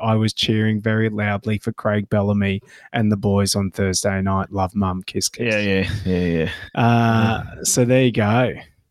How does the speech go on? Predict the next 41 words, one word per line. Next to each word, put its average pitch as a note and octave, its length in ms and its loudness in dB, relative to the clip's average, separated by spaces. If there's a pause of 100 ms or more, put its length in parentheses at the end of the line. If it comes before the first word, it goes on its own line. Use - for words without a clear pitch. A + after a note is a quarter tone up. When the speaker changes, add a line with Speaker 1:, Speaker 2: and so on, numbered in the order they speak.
(120)
Speaker 1:
So C#3 220 4
it C#3+ 60 6
is D#3+ 140 4
official. C3 640 2
I'm A#2 160 2
not C3 160 2
the - 80 -2
favourite G#2+ 400 -2
child, G#2 560 -4 (500)
um, G#2+ 340 2
because G#2+ 540 2
she - 160 0
wasn't A#2 320 2
having G2+ 260 0
lunch G2 260 0
here G2 180 0
today. F#2 500 -2
She - 180 0
was G#2 260 0
actually G2 500 -2
having G#2 300 -4
lunch G2+ 280 -6
with - 240 -16
the G#2+ 100 -6
favourite F2+ 380 -4
child. A2+ 440 2
Speaker 2:
Mm. G2 180 -2 (1120)
That, B2 200 0 (400)
that's, D3 240 -2 (200)
it's E3 140 -2
always, D#3 360 2
uh, - 120 -2 (220)
I D#3 140 0
am D3 140 0
the B2 80 2
favourite G#2 340 0
child G#2 480 2 (280)
'cause A#2 140 0
I'm A#2 160 2
the G#2+ 160 2
only G2+ 420 0